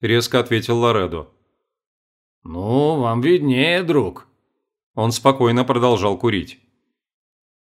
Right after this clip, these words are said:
"Что вы можете рассказать нам о Гиллеспи?" спросила Пайн, и Лоредо бросил на неё мрачный взгляд. "Он живёт здесь около года.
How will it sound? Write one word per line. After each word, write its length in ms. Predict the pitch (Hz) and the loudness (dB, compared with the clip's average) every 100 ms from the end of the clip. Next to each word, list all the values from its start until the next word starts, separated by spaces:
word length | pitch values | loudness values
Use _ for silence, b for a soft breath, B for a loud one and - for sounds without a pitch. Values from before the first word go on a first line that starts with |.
| _ _ _ | _ _ _
"Что 260 | - - 185 | -14 0 0
вы 120 | 185 | 2
можете 340 | 185 175 151 175 | 0 0 0 0
рассказать 460 | 139 185 156 120 | 0 0 -2 0
нам 140 | 110 110 | 0 -2
о 60 | |
Гиллеспи?" 600 | 110 101 90 - 98 90 _ _ - | -2 -4 -6 -8 -12 -16 _ _ -18
спросила 520 | - 107 110 113 107 | -4 -2 0 2 0
Пайн, 440 | 113 151 147 135 B B | 4 2 2 -2 B B
и 80 | 151 | -2
Лоредо 440 | 160 156 117 117 | 4 6 6 4
бросил 360 | 135 113 110 131 | 4 4 2 2
на 120 | 131 | 4
неё 200 | 135 135 | 4 4
мрачный 420 | 135 101 - 110 | 4 2 0 -4
взгляд. 440 | 104 104 95 78 - _ _ _ _ _ _ _ _ _ _ _ _ _ | -6 -4 -4 -6 -12 _ _ _ _ _ _ _ _ _ _ _ _ _
"Он 260 | 85 135 190 | -4 0 2
живёт 400 | 143 139 139 147 | 2 4 2 2
здесь 320 | 147 196 160 | 4 4 4
около 360 | 160 139 180 196 | 0 2 2 2
года. 640 | 156 135 135 139 - - | 2 2 2 0 -2 -12